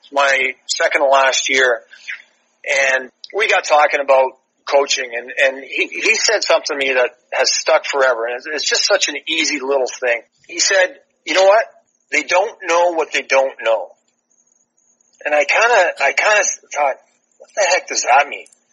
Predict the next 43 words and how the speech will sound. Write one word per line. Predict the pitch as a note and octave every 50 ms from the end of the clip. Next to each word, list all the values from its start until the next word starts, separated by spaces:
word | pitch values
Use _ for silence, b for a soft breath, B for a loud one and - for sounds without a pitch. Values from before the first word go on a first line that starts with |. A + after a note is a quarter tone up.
| _ _ _ _ _ _ _ _ - -
And | C3 C#3
he | C#3
says, | - - D3+ C3+ C3 - - - _ _ _ _ -
"They | A#2 A#2+
don't | - D3 D#3+ F#3 F#3 - -
know | - C#3 C#3 C#3+ C#3+
what | C#3+ C3+ C3 -
they | B2 A#2+
don't | A#2+ B2 A#2+ A#2+ A2+ -
know." | C#3+ D3+ E3 D#3+ - - A#2 -
So | - - C#3+
what | D3 - -
he | A#3+ G#3
meant | D#3+ C#3+ D3 E3+ F#3 - -
was, | B2+ A#2 A#2 A#2 A#2 A2+ - - _ _ _ _ -
as | F3+ G#3 - A3
a | -
coach, | - - F3 F#3+ F3 - D#3 C#3+ -
there's | C#3+ C#3 C#3
a | D3
lot | D3+ E3 F#3+ A3 B3
of | A3 F3 D#3+
assumptions | - - - C3+ C#3 C3+ - - - - - - - - -
that | B2 A#2+ B2
you | - B2 B2+ B2 A#2+ A#2 A2 G#2 _ b b b b b _ _ -
assume | D3 - - - - A3 A3 G#3+ G#3 F#3+
that | D#3+ D3+ C#3+
a | C3+
guy | - C#3+ C#3 C#3+ C#3+ C#3
will | C3+ C3+ B2+ B2+ B2
know | B2 B2+ C3 B2+ A#2 G#2 G2 F#2 _ _ _ _ _ _ _ _
what | C#3 C#3+ D3 C#3+
a | C#3 C3 C3 B2 A#2 -
two | - - G3
one | F#3 F3 E3 D3+ -
two | - - E3 D3
p-, | - - - - - -
forecheck | D3 C#3 C3 - - B2+ - - -
is, | A2+ G#2 G#2 G#2
or | B2 A#2+ B2 A#2+ A#2
a, | A2+ G#2+ G2+ B B B B B B B B B B B -
you | - D3 C#3
know, | C3 B2+ A#2+ A#2+ A#2+ A#2